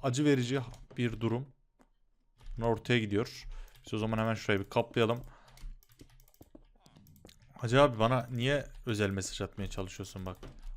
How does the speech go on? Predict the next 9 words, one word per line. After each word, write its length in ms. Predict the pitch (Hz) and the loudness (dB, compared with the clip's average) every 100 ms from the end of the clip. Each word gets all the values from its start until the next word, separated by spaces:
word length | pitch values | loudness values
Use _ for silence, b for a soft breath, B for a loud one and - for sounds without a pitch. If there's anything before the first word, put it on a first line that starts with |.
| - | -4
Arkadaş 400 | 107 131 156 - | -2 2 0 0
mı 80 | 107 | -4
ekledi, 280 | - 101 | -2 -2
ne 40 | 104 | 0
yaptı 260 | 131 127 | 0 0
anlamadım. 420 | 107 120 107 90 92 - b b b b b - | 0 2 0 -2 -8 -20 b b b b b -12
Eklemeye 420 | 107 - 123 135 156 | -12 0 2 2 2
çalışıyor 640 | 120 113 110 - 113 90 B B B B | 4 4 2 4 4 4 B B B B
sanırım. 420 | - 110 107 104 | -4 2 4 4